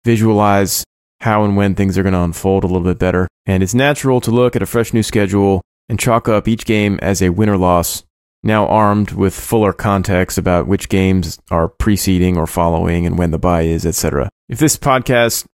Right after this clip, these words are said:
were recorded ten years ago when I <laughs> had just started Burgundy Blog, I probably would have done exactly that and gone through game by game and then tried to translate that into a season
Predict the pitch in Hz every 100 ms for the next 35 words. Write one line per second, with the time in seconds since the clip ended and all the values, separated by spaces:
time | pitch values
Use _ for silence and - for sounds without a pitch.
0 | 107 110 101 98 117 104 92 127 117 110
1 | 95 98 104 98 98 87 143 - 123 -
2 | 120 107 90 104 101 101 90 98 95 90
3 | 117 113 104 92 95 90 98 95 92 92
4 | 90 92 110 113 104 104 98 101 98 95
5 | 95 92 90 - - 101 104 104 98 95
6 | - 110 104 101 92 98 95 95 92 95
7 | 90 - 110 98 95 90